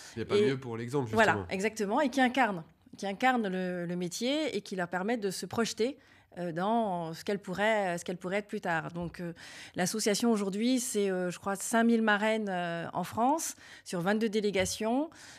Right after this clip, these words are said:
Speaker 2: et on fait, euh, quatre cents événements dans l'année qui touchent vingt mille jeunes. Donc, euh, euh, je sais qu'il y en a, euh, dans un certain nombre d'établissements, euh, autour de nous, et, et, et ce qu'on fait de la même façon, inlassablement, tous les ans, tout le temps,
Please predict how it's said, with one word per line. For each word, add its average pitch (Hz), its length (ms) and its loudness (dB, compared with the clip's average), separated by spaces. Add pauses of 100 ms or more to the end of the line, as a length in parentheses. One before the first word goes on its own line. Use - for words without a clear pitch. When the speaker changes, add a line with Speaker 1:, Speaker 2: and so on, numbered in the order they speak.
(120)
Speaker 2:
et 202 260 4
on 190 140 0
fait, 226 500 4
euh, 175 440 2
quatre 208 160 -4
cents 220 180 0
événements 196 480 0
dans 185 120 -2
l'année 190 340 2
qui 220 120 -6
touchent 214 220 -6
vingt 190 160 2
mille 220 180 2
jeunes. 202 300 0 (480)
Donc, 196 300 -4
euh, 190 240 0 (420)
euh, 170 140 -4
je 170 80 -6
sais 214 180 -2
qu'il 214 120 -4
y - 20 -2
en 190 100 -2
a, 190 440 2
euh, 165 100 -4
dans 175 240 -2
un 185 40 -2
certain 190 260 -4
nombre 208 180 0
d'établissements, 196 800 -2
euh, 69 960 -6 (760)
autour 208 300 0
de 196 80 4
nous, 285 480 2
et, 208 60 -2
et, 170 800 -4
et 170 40 -6
ce - 420 -10
qu'on 233 180 2
fait 233 380 2 (100)
de 202 60 -2
la 196 120 2
même 202 140 0
façon, 214 400 -2
inlassablement, 208 880 2
tous 254 140 -2
les 240 200 2
ans, 208 140 2
tout 254 200 -4
le 226 60 -4
temps, 226 220 0